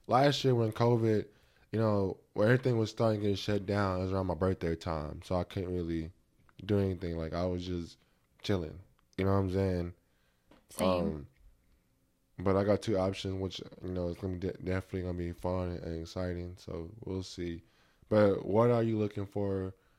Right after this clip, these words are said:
Speaker 1: for next year? Do you have any goals that you're gonna try to, um, accomplish?
Speaker 2: I do have goals. You know, one thing for me, and it's a constant,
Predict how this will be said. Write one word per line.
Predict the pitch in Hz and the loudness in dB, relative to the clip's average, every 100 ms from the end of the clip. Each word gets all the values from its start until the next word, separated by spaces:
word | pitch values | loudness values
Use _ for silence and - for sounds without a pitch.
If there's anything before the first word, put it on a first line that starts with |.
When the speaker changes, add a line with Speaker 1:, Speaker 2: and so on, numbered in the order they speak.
| _ _ _ | _ _ _
Speaker 1:
for | - | -6
next | 95 98 - - | -2 -2 -2 -6
year? | 87 | -6
Do | 85 98 | -4 -2
you | 98 | -2
have | 101 95 | -2 -4
any | 92 87 | -4 -6
goals | 95 101 98 92 87 - _ _ _ | -2 -2 -2 -4 -8 -16 _ _ _
that | - 98 87 | -4 -2 -2
you're | 87 90 | -4 -6
gonna | 90 90 90 | -6 -8 -8
try | 95 90 87 | -8 -6 -8
to, | - 95 92 90 - - | -8 -8 -8 -10 -16 -10
um, | 92 90 87 | -6 -6 -8
accomplish? | 87 - 95 90 92 92 - - _ - | -10 -6 -6 -6 -10 -12 -14 -20 _ -14
Speaker 2:
I | - 311 | -8 -6
do | 294 240 | -4 -2
have | 220 196 | -2 -2
goals. | 180 160 165 175 190 - | -4 -2 -4 -8 -12 -12
You | - | -8
know, | 202 190 185 185 202 | -6 -6 -6 -8 -8
one | 202 220 | -4 -4
thing | 226 226 214 | -4 -6 -6
for | 202 | -6
me, | 190 180 | -6 -6
and | 180 180 | -6 -6
it's | - | -6
a | 180 | -8
constant, | - 190 185 180 - 185 92 | -4 -2 0 -2 -6 -8 -8